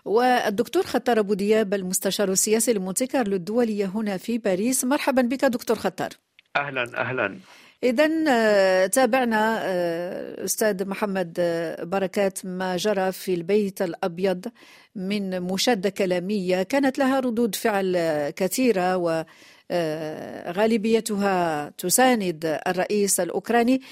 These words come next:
Speaker 1: التأم إذن، آه، قادة الاتحاد الأوروبي في لندن. ما المنتظر من هذه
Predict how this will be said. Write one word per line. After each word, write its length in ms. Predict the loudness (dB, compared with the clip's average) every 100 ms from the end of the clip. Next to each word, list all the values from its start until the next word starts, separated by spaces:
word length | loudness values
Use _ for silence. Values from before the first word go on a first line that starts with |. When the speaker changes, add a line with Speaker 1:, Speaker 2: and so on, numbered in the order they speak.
| -20 -20 -12 0
Speaker 1:
التأم 500 | 2 2 2 2 2
إذن، 480 | 2 4 4 4 2
آه، 800 | 2 2 2 0 -4 -6 -8 -8 -10 0
قادة 260 | 2 2 2
الاتحاد 460 | 0 0 0 0 0
الأوروبي 560 | -2 -2 -2 0 0
في 540 | 0 -2 0 2 0 -2 -2
لندن. 560 | 2 2 4 2 2 -4 -18 -20 -20 _ _ -4
ما 160 | 2 4
المنتظر 640 | 4 4 4 4 4 2
من 160 | 2 0
هذه 680 | 0 0 0 0 2 0